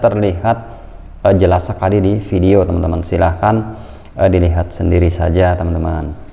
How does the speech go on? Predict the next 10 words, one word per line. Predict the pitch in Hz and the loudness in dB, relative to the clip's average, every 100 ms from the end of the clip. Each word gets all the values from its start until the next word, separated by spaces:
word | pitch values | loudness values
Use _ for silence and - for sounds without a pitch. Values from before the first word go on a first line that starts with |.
| - - - - - - - - - 123 | -20 -20 -20 -20 -20 -20 -16 -12 -6 0
Nah, | 101 90 | 2 2
kalau | 110 143 156 | 2 2 2
untuk, | 147 139 - | 0 -2 0
eh, | 107 101 | 2 4
jambulnya, | 101 98 139 131 104 | 4 2 4 4 4
jambul | 98 95 92 | 2 2 2
di | 90 85 | 2 0
atas, | 85 87 87 - - | 0 0 0 -6 -10
eh, | - 85 | -6 -2
paruhnya, | 87 110 - 92 82 87 | 0 0 0 0 0 -2